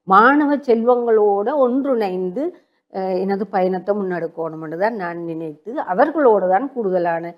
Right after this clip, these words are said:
நேரத்தை செலவிட்டேன் நான். அதே நேரம் ஒரு கட்டாய தேவையின் நிமித்தம்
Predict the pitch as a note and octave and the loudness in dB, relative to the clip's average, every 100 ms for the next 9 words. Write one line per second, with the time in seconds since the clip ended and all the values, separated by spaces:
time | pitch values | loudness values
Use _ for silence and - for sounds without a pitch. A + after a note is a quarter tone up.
0 | _ _ - E3+ E3 D#3 G3+ G3+ E3+ D3+ | _ _ -6 -2 0 -2 -6 -2 -2 -2
1 | D3 D3 D3 F#3+ - _ _ - G3 C4+ | -6 -10 -16 -18 -20 _ _ -6 0 2
2 | D4+ C4 A#3 C#4 F4+ C4 C4 B3 A#3 A3 | 4 4 4 2 0 2 4 4 2 -2
3 | A3 - D4 C4+ C#4 C4 C4 A3 G#3 G#3 | -4 0 4 6 6 4 4 6 6 6
4 | G#3 G#3 G3+ F3 E3+ E3+ - C4 G#4 | 4 2 0 -2 -6 -8 -4 -4 -6